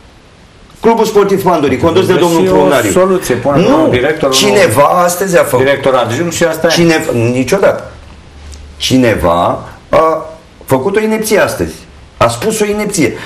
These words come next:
Speaker 1: "Dom'le, reorganizăm din nou concurs pentru ocuparea postului de director al C S M Târgu Jiu."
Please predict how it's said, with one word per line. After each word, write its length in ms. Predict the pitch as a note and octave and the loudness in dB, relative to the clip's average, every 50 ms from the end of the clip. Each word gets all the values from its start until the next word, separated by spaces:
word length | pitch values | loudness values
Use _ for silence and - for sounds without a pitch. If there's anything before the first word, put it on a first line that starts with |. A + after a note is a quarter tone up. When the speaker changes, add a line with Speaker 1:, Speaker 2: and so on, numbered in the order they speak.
| - - - - - | -14 -16 -8 -4 0
Speaker 1:
"Dom'le, 440 | A2+ A#2 G#3+ A#3+ B3+ B3 A3+ E3+ E3+ F#3+ | 2 2 2 2 2 0 0 0 2 2
reorganizăm 1000 | C4+ D4+ D4+ D4+ D4+ C#4+ C4 A3 B3 C4 B3+ A#3+ A#3 G#3+ E3 B2+ D3+ G#3+ A#3+ B3+ | 2 2 4 4 4 2 2 2 2 2 2 2 0 0 0 0 0 0 0 0
din 180 | G#3+ A3+ G#3 F3 E3 | -2 -2 0 0 0
nou 260 | F3+ G#3+ B3 B3 - - | 2 2 0 0 0 2
concurs 800 | A#3+ B3+ A#3+ F#3 D#3 A2+ - - G2+ G#2+ A2 A2 - - - - - - - - - - - - - - | 2 2 4 2 0 -2 -2 -2 -2 -2 -2 -4 -6 -8 -10 -14 -20 -20 -20 -20 -20 -20 -20 -20 -8 -2
pentru 320 | - A3+ C4+ C4+ C4 C4+ C#4 | 0 2 2 2 2 2 2
ocuparea 880 | C4 B3 G#3 A3+ G3+ - B3+ B3+ B3+ C4+ B3+ A#3+ A#3 A3+ - - - - - - | 2 2 0 -2 -2 0 2 2 4 4 2 2 0 -6 -10 -16 -18 -20 -12 -4
postului 400 | - - C4 B3+ - B3 B3 A#3+ | 0 0 0 0 0 0 0 0
de 120 | - A3+ A3 | 0 -2 -2
director 400 | F3 G#3 A#3 B3+ A#3+ B3 A#3+ A3+ | -2 0 -2 0 0 2 2 2
al 120 | A3 G#3+ | 0 0
C 60 | - - A#3+ A3+ | 0 0 -2 0
S 80 | - | 0
M 220 | - A3 A3 A3 - | 0 0 0 0 0
Târgu 260 | G3+ G3+ F#3 F3 F3+ | -2 0 0 2 2
Jiu." 160 | D#3+ A2+ - | 2 0 -2